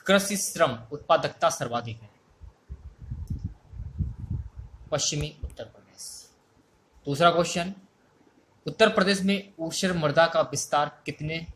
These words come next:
मिलियन हेक्टेयर में है? ज़ीरो दशमलव चार। अगला question देखिए, नीचे दिए गए code का प्रयोग कर सही उत्तर चुनिए।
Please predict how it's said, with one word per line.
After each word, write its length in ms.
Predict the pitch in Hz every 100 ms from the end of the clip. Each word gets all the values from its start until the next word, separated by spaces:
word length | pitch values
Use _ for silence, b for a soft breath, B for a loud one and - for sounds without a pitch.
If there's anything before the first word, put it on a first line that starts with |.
| 127
मिलियन 480 | 123 135 131 143 156
हेक्टेयर 560 | - 123 - 147 143
में 220 | 131 -
है? 200 | - - - - - _ _ _ _ _ - - _ - - - - - - _ - - - -
ज़ीरो 220 | 123 127
दशमलव 380 | - 131 123 175
चार। 380 | - - 101 - _ _ _ - - - - - - _ _ _ - - - - - - _ - - - - - _ _ - - - - - - - - - - - - _ _ _ - _ -
अगला 200 | 147 180
question 260 | 185 190 185
देखिए, 420 | 185 185 202 - - _ _ _ _ - - _ _ _ _ _ - - _ _ _ -
नीचे 260 | 147 156 185
दिए 140 | 180
गए 160 | 190 190
code 200 | 180 175
का 80 |
प्रयोग 440 | 170 - 147 156 151
कर 100 | 185
सही 200 | - 139
उत्तर 300 | 139 - 180
चुनिए। 520 | - - 139 113 107